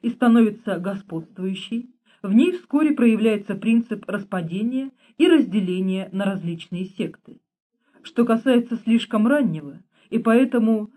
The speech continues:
так как оно приходит раньше, чем люди морально становятся лучшими, опасного слияния государств в одно, если нам позволено будет признать и в этом цели проведения, то указанному стремлению –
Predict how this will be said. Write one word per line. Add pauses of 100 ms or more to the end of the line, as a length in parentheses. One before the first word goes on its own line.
(160)
так
как
оно
приходит
раньше,
чем
люди
морально
становятся
лучшими, (280)
опасного
слияния
государств
в
одно, (560)
если
нам
позволено
будет
признать (140)
и
в
этом
цели
проведения, (640)
то
указанному
стремлению –